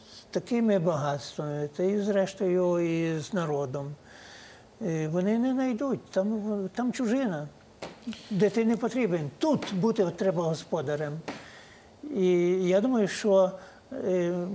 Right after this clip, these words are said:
може, і не може, може, і не досягнеш якоїсь мети,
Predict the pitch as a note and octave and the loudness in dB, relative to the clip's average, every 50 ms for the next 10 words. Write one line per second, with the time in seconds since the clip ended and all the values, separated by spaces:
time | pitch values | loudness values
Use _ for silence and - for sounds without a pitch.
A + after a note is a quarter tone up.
0 | F#3 F3 F#3 G#3 A3 F#3+ G3 G3+ F#3+ F3+ F#3 F#3+ F#3+ A3 B3+ B3+ G#3 F3 F#3+ F#3 | -2 0 2 2 2 4 4 4 4 4 4 4 4 4 4 2 2 2 0 0
1 | F3+ F3+ F3+ G3+ G#3 F#3+ - G#3 F#3+ F#3 F3 F#3 F#3 F#3 E3 G3+ F#3+ G3 - C4 | 0 0 2 2 2 2 2 2 2 2 2 2 2 2 2 2 2 2 0 0
2 | B3 G#3+ D#3+ D#3 D3+ B2+ - F3+ E3+ - F#3+ F3+ F3 E3 E3+ - - G3+ E3+ D#3+ | 0 2 0 0 -2 0 -2 -2 0 0 0 0 0 0 -4 -6 -6 -6 -4 -4
3 | E3+ D#3+ - - D#3 C#3+ | -4 -4 -4 -2 -2 -2